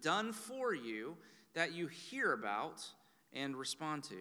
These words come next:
We're saved by faith and not by works, the Bible says. And the Apostle Paul says in Romans ten that faith comes by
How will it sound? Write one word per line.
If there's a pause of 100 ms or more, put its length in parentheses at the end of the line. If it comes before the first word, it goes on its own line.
(120)
We're
saved
by
faith
and
not
by
works,
the
Bible
says. (520)
And
the
Apostle
Paul
says
in
Romans
ten
that
faith
comes
by